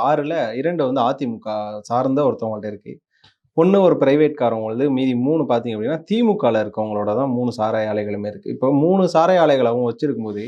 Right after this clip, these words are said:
கள்ளக்குறிச்சியில வந்து ஒரு கள்ள சாராயம் விற்கப்படும் போது, இவங்களோட வருமானங்கள் அங்க அடிபடும்ல. அப்ப அந்த இடங்களை கூட அவங்களுக்குள்ள ஒரு பேச்சுவார்த்தை, ஒற்றுமை இருந்ததா அப்படிங்கிற கேள்வி வருது.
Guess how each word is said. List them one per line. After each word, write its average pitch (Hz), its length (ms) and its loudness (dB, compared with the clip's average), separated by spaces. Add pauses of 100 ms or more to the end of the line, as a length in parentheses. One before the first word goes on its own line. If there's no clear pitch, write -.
(420)
கள்ளக்குறிச்சியில 190 460 4
வந்து 175 200 4
ஒரு 185 120 2
கள்ள 170 220 2
சாராயம் 175 320 2
விற்கப்படும் 160 380 0
போது, 185 140 0
இவங்களோட 196 400 2
வருமானங்கள் 185 500 0
அங்க 131 200 -2
அடிபடும்ல. 131 360 -4
அப்ப 117 220 -2
அந்த 165 180 0
இடங்களை 190 300 0
கூட 190 180 0
அவங்களுக்குள்ள 196 720 -2
ஒரு 156 200 -4
பேச்சுவார்த்தை, 135 600 -8
ஒற்றுமை 123 360 -8
இருந்ததா 110 360 -8
அப்படிங்கிற 107 280 -12
கேள்வி 104 320 -14
வருது. - 220 -20